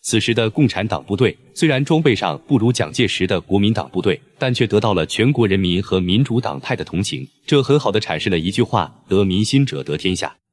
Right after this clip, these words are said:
在蒋介石的命令下，用美式装备武装到牙齿的国民党军队一百九十三个旅、一百五十八万兵力，很快便开往各个解放区，全面内战爆发。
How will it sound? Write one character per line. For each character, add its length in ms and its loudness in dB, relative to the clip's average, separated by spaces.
在 220 -2
蒋 220 -4
介 120 0
石 160 -2
的 120 0
命 180 2
令 100 -6
下， 220 -8
用 260 6
美 160 2
式 160 0
装 180 0
备 100 0
武 160 -4
装 200 -2
到 160 0
牙 200 -2
齿 140 -6
的 160 -2
国 140 0
民 120 4
党 160 -6
军 160 -2
队 300 0
一 100 -2
百 160 -2
九 140 -4
十 100 -6
三 200 -2
个 80 0
旅、 280 -8
一 140 2
百 160 -2
五 160 -8
十 100 -4
八 180 -2
万 140 -2
兵 160 -8
力， 140 -6
很 220 0
快 180 -2
便 160 0
开 140 -4
往 220 -4
各 180 2
个 160 2
解 120 -4
放 200 -4
区， 260 -4
全 180 -2
面 200 2
内 120 2
战 160 -2
爆 160 0
发。 240 -4